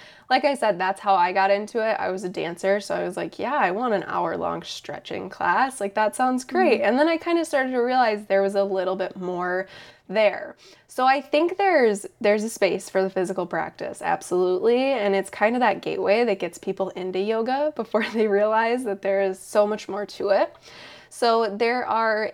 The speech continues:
Speaker 1: eight limbs of yoga. It's an eight-limb path.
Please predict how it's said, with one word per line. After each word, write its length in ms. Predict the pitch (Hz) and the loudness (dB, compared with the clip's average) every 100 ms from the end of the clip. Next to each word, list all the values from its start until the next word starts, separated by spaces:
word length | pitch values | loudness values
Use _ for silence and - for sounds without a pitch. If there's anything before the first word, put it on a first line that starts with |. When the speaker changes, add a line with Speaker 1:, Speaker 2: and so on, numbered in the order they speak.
| - | -2
Speaker 1:
eight 220 | 233 233 | -2 0
limbs 460 | 214 185 196 247 | 0 2 0 -4
of 140 | - 208 | -4 -2
yoga. 420 | 185 175 180 196 | 0 0 0 -2
It's 140 | - - | -4 -6
an 60 | |
eight-limb 440 | 175 180 196 220 240 | -2 -2 0 -2 -2
path. 400 | - 165 202 247 | 0 2 2 -2